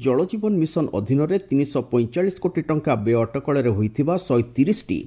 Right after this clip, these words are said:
ଗ୍ରାମାଞ୍ଚଳ ପାନୀୟ ଜଳ ଯୋଜନାର ଶୁଭାରମ୍ଭ କରିବେ। ଏହାପରେ ମଧ୍ୟପ୍ରଦେଶ ଗସ୍ତ କରି ଶ୍ରୀ ମୋଦି ଆନନ୍ଦପୁର ଧାମଠାରେ ଏକ ଜନସମାବେଶରେ ଉଦ୍ବୋଧନ ଦେବାର କାର୍ଯ୍ୟସୂଚୀ ରହିଛି।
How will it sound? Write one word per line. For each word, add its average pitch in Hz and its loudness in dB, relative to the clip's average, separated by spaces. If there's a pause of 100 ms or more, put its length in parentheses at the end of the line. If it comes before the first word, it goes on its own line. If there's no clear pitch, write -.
(400)
ଗ୍ରାମାଞ୍ଚଳ 185 0 (180)
ପାନୀୟ 123 2
ଜଳ 170 0 (140)
ଯୋଜନାର 117 0
ଶୁଭାରମ୍ଭ 113 -2 (120)
କରିବେ। 62 -4 (480)
ଏହାପରେ 110 0 (400)
ମଧ୍ୟପ୍ରଦେଶ 131 0
ଗସ୍ତ 107 -4 (100)
କରି 175 0
ଶ୍ରୀ 123 -2
ମୋଦି 107 0 (460)
ଆନନ୍ଦପୁର 208 0
ଧାମଠାରେ 127 0
ଏକ 196 -2 (160)
ଜନସମାବେଶରେ 147 0
ଉଦ୍ବୋଧନ 120 0
ଦେବାର 175 0 (100)
କାର୍ଯ୍ୟସୂଚୀ 107 -2
ରହିଛି। 123 -4